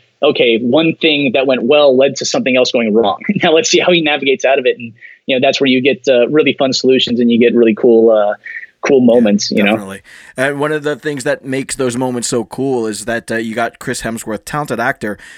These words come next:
Speaker 2: Uh, obviously, he was Thor, uh, so he's got some action chops behind him. But
Speaker 1: <laughs>
Speaker 2: what was it like training with, uh, guys like him and Randeep Hooda? Uh, were they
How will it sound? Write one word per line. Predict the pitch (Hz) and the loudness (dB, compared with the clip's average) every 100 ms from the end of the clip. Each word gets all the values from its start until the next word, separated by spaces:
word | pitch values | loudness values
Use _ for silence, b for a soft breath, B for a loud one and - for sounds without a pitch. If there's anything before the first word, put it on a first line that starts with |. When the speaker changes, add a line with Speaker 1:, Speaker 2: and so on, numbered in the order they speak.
| B - | B -4
Speaker 2:
Uh, | 101 - - | -4 -4 -6
obviously, | 120 120 127 | -6 -4 -6
he | 117 | -6
was | 107 - | -6 -6
Thor, | - 175 175 196 B B | 0 2 2 0 B B
uh, | 135 143 | -2 0
so | 165 151 | 2 2
he's | 165 - | 2 0
got | 147 143 | -2 -2
some | 139 131 | -4 -2
action | 139 - 143 | -2 -4 -4
chops | 131 131 | -4 -4
behind | 127 131 156 143 | -4 -2 -2 -2
him. | |
But | 131 143 - | 0 0 0
Speaker 1:
<laughs> | 185 175 - 175 | -2 -2 -2 -2
Speaker 2:
what | 165 | 0
was | 185 190 | 0 -2
it | 185 | 0
like | 185 | -2
training | 170 196 226 196 | -2 -2 0 0
with, | 139 127 - | 0 -2 -2
uh, | 135 123 | -2 -2
guys | 135 127 | -2 -2
like | 127 117 | -4 -6
him | - 156 127 | -4 -2 -2
and | 113 | -4
Randeep | 123 127 120 107 | -4 -4 -6 -8
Hooda? | 131 123 107 104 | -6 -4 -4 -6
Uh, | 131 127 - | -6 -6 -8
were | 135 131 131 | -8 -4 -2
they | - 127 | -2 -2